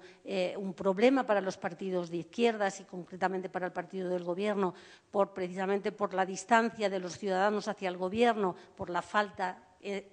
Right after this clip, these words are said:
que entienden de protección, solo se explica que haya una cierta paz social,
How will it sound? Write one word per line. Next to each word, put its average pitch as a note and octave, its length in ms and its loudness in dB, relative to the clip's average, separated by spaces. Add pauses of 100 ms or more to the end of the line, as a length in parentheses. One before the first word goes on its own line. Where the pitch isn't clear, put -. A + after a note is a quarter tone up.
(160)
que - 100 -6
entienden G3+ 420 0
de F#3 80 -6
protección, G#3+ 540 -2 (280)
solo C#4 320 4
se C4+ 140 -4
explica G3 540 -4 (280)
que G3+ 100 -2
haya G#3 180 0
una G3+ 200 0
cierta A#3+ 540 0
paz A3 260 -2
social, A3+ 720 -2